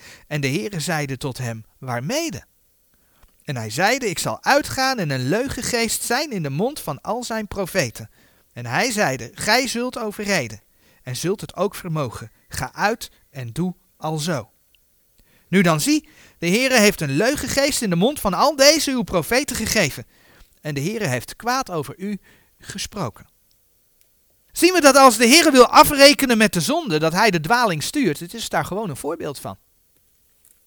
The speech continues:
En nee, niet bij voorbaat, want dat hebben we gezien,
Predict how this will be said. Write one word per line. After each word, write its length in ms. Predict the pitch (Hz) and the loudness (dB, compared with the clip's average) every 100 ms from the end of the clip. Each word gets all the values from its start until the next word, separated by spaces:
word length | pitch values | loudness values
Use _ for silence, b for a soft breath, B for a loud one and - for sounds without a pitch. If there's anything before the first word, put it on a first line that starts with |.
| _ _ _ _ _ _ | _ _ _ _ _ _
En 120 | 240 | 2
nee, 180 | 302 320 | 4 6
niet 180 | 349 285 | 4 6
bij 140 | 240 | 4
voorbaat, 600 | - 233 220 226 349 - | 6 6 8 6 4 -2
want 140 | 180 | -6
dat 100 | 156 | -2
hebben 200 | 196 185 | 0 0
we 80 | 151 | -2
gezien, 420 | - 123 131 254 | -4 -4 -4 -6